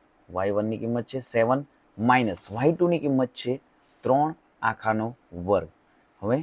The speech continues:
માઇનસ પાંચના માઇનસ પાંચ, માઇનસ માઇનસ શું થશે અહીં? પ્લસ થશે, આખાનો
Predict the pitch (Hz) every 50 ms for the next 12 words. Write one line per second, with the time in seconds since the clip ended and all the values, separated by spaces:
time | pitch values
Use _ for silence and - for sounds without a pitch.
0 | 156 _ _ 90 95 95 98 107 113 123 131 127 - - 127 127 120 - - 127
1 | 127 120 110 110 113 117 120 123 - - - 123 131 127 - - _ _ _ _
2 | _ _ _ - 98 107 107 110 120 135 151 175 180 175 - 151 151 151 151 151
3 | 147 - - 175 160 165 139 - 143 135 139 156 170 _ - _ _ _ _ 104
4 | 110 120 120 - - 123 120 - - 131 143 156 _ _ _ _ _ _ _ _
5 | _ _ _ _ _ _ _ - - 104 104 - - 120 120 123 127